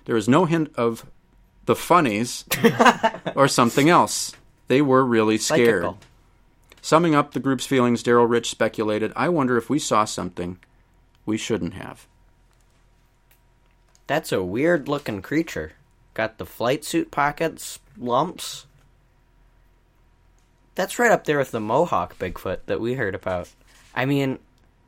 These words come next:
Speaker 2: it's so weird because you have the weird creature, and you have the weird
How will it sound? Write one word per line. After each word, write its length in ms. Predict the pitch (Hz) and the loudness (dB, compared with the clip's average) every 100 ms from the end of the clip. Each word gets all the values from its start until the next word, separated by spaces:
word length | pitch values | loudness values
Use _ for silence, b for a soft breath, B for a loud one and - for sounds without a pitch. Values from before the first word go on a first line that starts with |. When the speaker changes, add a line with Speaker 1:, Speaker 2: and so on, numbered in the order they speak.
| _ _ _ _ _ _ _ _ _ _ _ _ _ _ | _ _ _ _ _ _ _ _ _ _ _ _ _ _
Speaker 2:
it's 220 | 160 160 | -2 -2
so 300 | - 220 233 | -2 4 4
weird 320 | 202 190 190 | 6 4 4
because 360 | 143 - 151 139 | -2 -2 -2 0
you 100 | 147 | 0
have 160 | 147 - | -2 -2
the 120 | 123 | -4
weird 520 | 113 143 175 190 175 | 0 4 4 2 -2
creature, 600 | - 160 139 - 101 104 _ _ _ _ _ _ _ _ _ b b b - | -4 -2 -2 -4 -8 -8 _ _ _ _ _ _ _ _ _ b b b -4
and 120 | 143 | 0
you 60 | 151 | 2
have 220 | 139 - | 0 0
the 120 | 135 | 0
weird 560 | 123 139 160 156 156 | 0 4 4 4 2